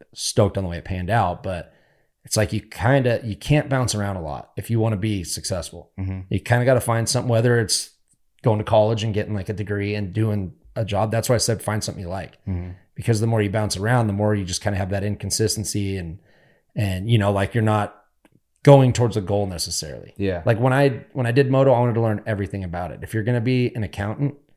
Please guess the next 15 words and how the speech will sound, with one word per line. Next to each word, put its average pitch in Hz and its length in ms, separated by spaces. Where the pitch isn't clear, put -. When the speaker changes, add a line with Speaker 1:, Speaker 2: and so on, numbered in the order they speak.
Speaker 1:
learn 127 380
everything 127 400
about, 92 260
like, 87 220
you 113 180
need 127 140
to 117 60
learn 107 240
everything, 85 460
right? 87 160
And 104 100
Speaker 2:
Mm-hmm. 90 40
Speaker 1:
separate 110 440
yourself 95 440
from 92 380